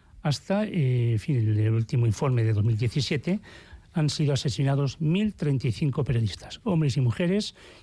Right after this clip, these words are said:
que, eh, bien en el ámbito constitucional de sus países o bien a través de instrumentos jurídicos internacionales o regionales, están protegidos jurídicamente, y esto es un matiz muy importante, en relación con la libertad de expresión y de información.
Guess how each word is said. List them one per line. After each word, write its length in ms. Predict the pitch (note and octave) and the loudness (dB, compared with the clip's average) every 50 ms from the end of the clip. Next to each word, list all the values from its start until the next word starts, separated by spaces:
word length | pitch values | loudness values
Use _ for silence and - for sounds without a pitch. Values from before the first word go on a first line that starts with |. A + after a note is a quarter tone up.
| - - | -20 -12
que, 600 | - - F3+ F#3+ A3+ A#3+ B3 - D#3+ C#3 C3 C3 B2+ | -6 -4 -2 -2 -2 -2 -2 -2 0 0 2 2 2
eh, 20 | |
bien 380 | B2 A#2+ A#2+ B2 D3 D#3 C#3+ B2 | 0 0 0 0 0 0 0 2
en 320 | A#2 A2+ A2+ A2+ A2+ A2+ | 2 2 2 2 2 2
el 120 | A2 A2+ A#2 | 2 2 2
ámbito 440 | B2 C3+ B2 C3 A#2+ - - B2+ | 2 2 0 0 0 0 0 -2
constitucional 800 | G#2+ - C#3 B2 A2+ - - B2 - C3+ A#2 - D3 C3 C3 B2+ | 0 2 0 0 0 0 -2 -2 -2 -2 0 0 2 2 2 2
de 100 | A2 A#2 | 2 0
sus 200 | G#2+ - - - | 0 0 -2 -2
países 540 | - - C3+ C#3+ D#3+ A#2+ - G3 G#3 A3 - - - - - - - - | 0 0 0 0 0 0 0 -2 -2 -2 -4 -8 -18 -20 -20 -20 -10 -6
o 100 | - D3 | -4 -2
bien 160 | B2 C#3+ D3 | 0 2 0
a 80 | C3+ A#2+ | 0 0
través 400 | - C3 B2 C#3+ C#3+ G#2+ - - - - _ - _ - - _ - - - - - | 0 -2 0 0 0 -2 -4 -6 -12 -20 _ -20 _ -20 -20 _ -20 -20 -20 -6 -2
de 140 | G3 F3+ D#3+ | 0 2 2
instrumentos 720 | D#3+ D3 A2+ - - D#3 C#3 D#3+ E3 D#3 - D#3 C#3 - | 2 2 0 0 0 0 0 0 0 -2 -2 -4 -4 -4
jurídicos 520 | - D3 C3+ C#3+ B2+ C3+ A#2+ - B2+ - | -4 -2 -2 0 -2 -2 -2 -4 -2 -2
internacionales 840 | D#3 C3 A2 - C3+ B2+ C#3 B2 - C3+ C3+ C3+ A2+ G#2 G#2+ - - - - - - - - | -2 -2 0 0 0 0 0 0 2 2 2 2 2 2 0 -2 -6 -12 -20 -20 -20 -10 -4
o 100 | - - | -2 0
regionales, 600 | C3 C#3 A2 - D3+ D#3 E3 F3 F#3 F#3 F#3 - - | 0 0 0 0 0 0 0 0 0 -2 -4 -6 -4
están 360 | - C3 - - D#3 C#3 C#3+ | -4 -4 -2 0 0 0 0
protegidos 600 | C3+ - D3 C3 - D3 A2+ - - - A#2+ A2+ - | 0 -2 -2 -2 0 -2 -2 -2 -2 -2 -2 -2 -4
jurídicamente, 960 | - - - D#3 C#3+ D3 F3 F3 D3 C#3 A2+ B2+ A2+ A2+ A2+ A2 - F#3 G#3+ - - - - - - | -6 -4 -2 0 0 2 0 0 0 0 0 2 2 2 2 0 0 -2 -4 -4 -10 -20 -14 -8 -6
y 40 | |
esto 160 | D3+ G#2 - C#3 | -4 -2 -2 -2
es 80 | G2+ | -2
un 100 | C3+ B2+ | 0 0
matiz 220 | A#2 A#2+ G#2 C#3+ A2+ | 0 0 0 0 0
muy 120 | B2+ D3+ | 0 0
importante, 600 | D3+ C#3 D#3+ C#3 - C#3+ C3 A#2+ A2 - D3+ D3 - - - - - - | 0 0 -2 -2 -2 0 0 0 0 -2 -4 -4 -6 -10 -18 -20 -12 -6
en 100 | - D3+ | -4 -2
relación 360 | C3 B2 A2 - D3+ C#3 C3+ B2 | 0 0 0 0 0 0 0 0
con 360 | - - D3 D3 D3+ D3 C#3 | -2 -2 0 0 2 2 2
la 180 | D3+ D#3 D#3+ - - - - | 2 2 0 -2 -8 -12 -6
libertad 380 | - D#3+ B2+ B2+ - - D3 C#3 | -2 0 0 0 0 0 0 0
de 60 | C3 | 0
expresión 500 | B2 A2+ - - C#3+ - - C#3+ C3+ E3 - | 0 0 0 -2 -2 -2 0 0 0 0 0
y 120 | G3 D#3+ | 0 0
de 60 | C#3 | 2
información. 520 | C3+ A2+ - C3+ A#2 B2 A#2 - C#3 B2 | 2 2 2 2 0 0 0 -2 -6 -10